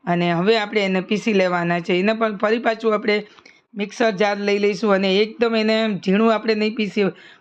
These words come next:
ફક્ત દરદરું રહે એવું જ આપણે એને પીસવાનું છે. પ્લસ મોડ પર જતાં on off, on off કરતા જઈને અને પીસી લેવાનું છે. તો અહીંયા આપણે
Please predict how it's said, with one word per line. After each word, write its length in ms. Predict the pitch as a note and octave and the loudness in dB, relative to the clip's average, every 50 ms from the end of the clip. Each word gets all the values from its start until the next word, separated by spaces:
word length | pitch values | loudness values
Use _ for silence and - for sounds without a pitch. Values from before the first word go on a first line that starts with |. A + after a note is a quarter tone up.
| _ - | _ -6
ફક્ત 240 | G#3 G3+ G3+ - A#3 | -6 -4 -2 0 0
દરદરું 640 | G#3 G3+ F#3+ G#3 G#3+ G#3+ G#3 A3 A#3 A3+ A#3 A#3 | 0 2 2 2 2 2 2 2 2 2 2 2
રહે 240 | A3+ A#3+ B3 A#3 G#3 | 2 2 4 4 4
એવું 200 | G3 G#3 G#3+ A#3 | 2 2 2 2
જ 60 | G3 | 2
આપણે 260 | G#3 G3 F#3+ G#3 G3+ G3 | 2 0 2 0 0 0
એને 140 | F#3+ G3 | 0 0
પીસવાનું 520 | F#3+ - G#3+ G3+ F#3+ - G#3+ G#3 G#3 G#3+ G#3 | -2 0 -2 -2 0 0 0 0 0 0 0
છે. 120 | F3+ G#3+ | 0 0
પ્લસ 360 | G3 G3+ - G#3+ G#3+ G#3+ A3 | 0 2 0 0 0 -2 -4
મોડ 180 | A#3+ G#3 G#3+ G#3+ | -2 -2 -2 -2
પર 280 | G#3+ G#3+ A3 G#3 G3 G3 | 0 0 -2 0 0 -2
જતાં 400 | F3+ G3 G3 G3 - A3+ G#3+ - - - - - - - - - | 0 -2 -2 0 0 -2 -2 -4 -10 -20 -20 -20 -20 -20 -10 -2
on 180 | - A3 G#3 A3 | 0 0 2 2
off, 200 | G#3+ G#3+ G#3+ G#3 C#4 | 0 0 -2 -2 -2
on 140 | A#3+ G#3 G#3+ | -2 0 0
off 140 | A3 A3 A3 - | 0 -2 -2 -2
કરતા 300 | - A3 G#3+ - - A3 | -2 -2 -2 0 -2 -2
જઈને 240 | G#3+ G3 A3 G#3+ G#3 | 0 0 0 0 2
અને 140 | G3 G3 G3+ | 2 2 0
પીસી 340 | G3+ - G#3 G3 - B3 G3+ | 0 0 -2 -2 0 0 0
લેવાનું 460 | G3 F#3 F#3 F#3 F#3 F3+ F3+ F#3 F3+ | 2 2 2 2 0 -2 -2 -4 -4
છે. 120 | - F#3+ | -2 -4
તો 140 | F3+ F#3+ - | -4 -2 0
અહીંયા 400 | F#3+ F#3 F#3 F3+ F#3+ G3+ A3 A3 | 0 2 2 2 2 0 0 0
આપણે 300 | G#3 G3+ A3 G#3 G#3 G#3+ | -2 -2 -2 -2 -2 -2